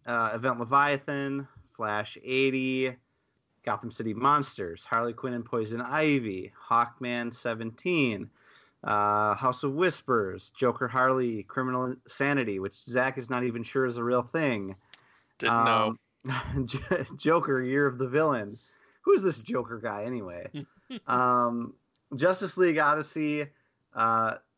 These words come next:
Speaker 1: the Ruby, the first issue of the Ruby, uh, collection of the digital Ruby, uh, stories by Marguerite Bennett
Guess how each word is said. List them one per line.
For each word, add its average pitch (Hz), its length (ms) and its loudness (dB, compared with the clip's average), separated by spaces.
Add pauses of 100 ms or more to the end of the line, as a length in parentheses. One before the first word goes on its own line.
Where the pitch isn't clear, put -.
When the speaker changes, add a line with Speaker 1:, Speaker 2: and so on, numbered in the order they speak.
(120)
Speaker 1:
the 123 180 2
Ruby, 143 840 4
the 131 140 0
first 151 320 0
issue 147 180 -4
of 127 100 0
the 123 100 0
Ruby, 131 540 2
uh, 117 220 4 (600)
collection 123 520 0
of 110 120 -2
the 110 60 -6
digital 113 680 0 (160)
Ruby, 113 600 2 (160)
uh, 110 220 4
stories 123 560 2
by 107 720 2
Marguerite 113 380 -2
Bennett 147 420 0